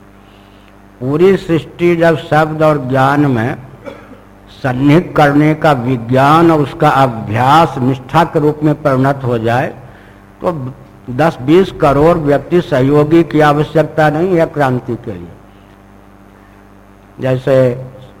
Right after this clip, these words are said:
हमको श्री जल स्वामी जी ने सुनाया था, रूस और अमेरिका में जो मुख्य पद पर मान लीजिए राष्ट्राध्यक्ष होते हैं,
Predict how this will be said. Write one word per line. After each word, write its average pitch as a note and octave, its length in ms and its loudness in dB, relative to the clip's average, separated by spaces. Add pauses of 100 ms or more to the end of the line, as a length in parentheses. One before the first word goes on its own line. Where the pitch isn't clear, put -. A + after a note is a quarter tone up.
(280)
हमको C#3 320 -2
श्री D3 160 -6
जल D3 220 2
स्वामी D3+ 400 2
जी C#3+ 100 -2
ने C#3 140 0
सुनाया A2 500 -2
था, A2+ 360 -8 (280)
रूस D#3 500 2
और E3 140 4
अमेरिका D3 720 2
में B2+ 360 0 (1040)
जो C3 120 -4
मुख्य D#3 360 0
पद C#3+ 240 0
पर C3+ 480 -2 (100)
मान B2+ 200 -2
लीजिए C3 260 0
राष्ट्राध्यक्ष B2+ 840 -2
होते A#2+ 280 -2
हैं, G#2+ 340 -6